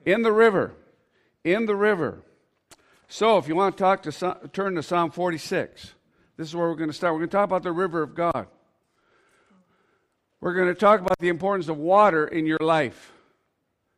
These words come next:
Crucial. And we can also talk a bit about how thirsty are you? Really thirsty for more. Can we say, "I'm thirsty for more"?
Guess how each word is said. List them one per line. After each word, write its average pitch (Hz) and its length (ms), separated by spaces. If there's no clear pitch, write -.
Crucial. 156 580
And 214 520
we 180 100
can 175 140
also 190 240
talk 190 260
a 160 60
bit 185 180
about 180 400
how 175 180
thirsty 185 460
are 170 160
you? 123 200
Really 196 300
thirsty 123 520
for 175 140
more. 156 420
Can 175 140
we 175 100
say, 214 400
"I'm 170 240
thirsty 208 640
for - 160
more"? 156 420